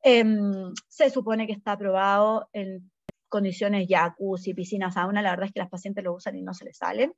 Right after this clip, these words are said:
Eh, libera uniformemente el fármaco, no hay primer paso hepático, ¿cierto? Eh, mejor cumplimiento porque no es todos los días.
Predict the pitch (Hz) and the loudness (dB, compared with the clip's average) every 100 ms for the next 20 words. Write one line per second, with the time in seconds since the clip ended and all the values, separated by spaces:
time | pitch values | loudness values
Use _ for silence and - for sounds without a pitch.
0 | _ _ - _ - 208 190 - 208 196 | _ _ -20 _ 2 4 4 2 -4 -2
1 | 190 208 220 190 196 196 185 185 185 175 | 0 0 0 -2 -4 -4 -6 -2 0 0
2 | 185 - 190 226 247 302 359 - _ - | -4 -4 0 0 0 -2 -2 -6 _ -2
3 | 220 214 214 202 196 185 185 185 208 240 | -2 0 -2 -2 -4 -8 -4 -2 -2 -4
4 | 233 330 381 - 247 240 269 285 247 _ | -2 -2 -2 0 0 2 4 4 2 _
5 | _ _ - 220 202 185 185 190 185 202 | _ _ -2 4 6 4 2 -6 -6 -8
6 | 202 185 185 208 226 202 202 185 180 185 | -8 -6 -2 0 0 -4 -2 0 0 -2
7 | 180 - 175 180 226 269 | -4 -2 -2 -2 2 2